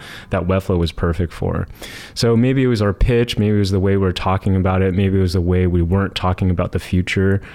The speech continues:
but it was getting to a point where we were really struggling to raise money. I think we only raised three hundred thousand. It was iffy, like, we didn't know if that would be enough to, to carry forward the company. So these long walks around the office were,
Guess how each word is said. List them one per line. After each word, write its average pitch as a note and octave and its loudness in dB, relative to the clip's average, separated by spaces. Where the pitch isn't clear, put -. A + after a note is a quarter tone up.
but F#2 0
it G2+ 2
was G2+ 2
getting D3 0
to D#3 0
a F#2+ 0
point G2+ -2
where F2+ 2
we F2 2
were F2+ 2
really F#2+ 2
struggling F2 0
to F2 -2
raise E2 0
money. D#2+ -2
I E2 -2
think F2+ -4
we F2 0
only E2+ 0
raised E2 0
three E2+ -2
hundred E2+ -4
thousand. F2+ 0
It A2+ -2
was G#2+ 2
iffy, D3 0
like, G2+ 0
we G#2 4
didn't G2+ 2
know F#2+ 2
if F#2+ -2
that F2 0
would F2 2
be F2+ 0
enough F2 0
to, E2+ 0
to - -6
carry E2 -2
forward E2+ -2
the E2+ -4
company. A#2+ -2
So G2 2
these F#2 0
long G#2 2
walks F#2+ 0
around F#2 2
the F2 0
office F2+ 0
were, E2 2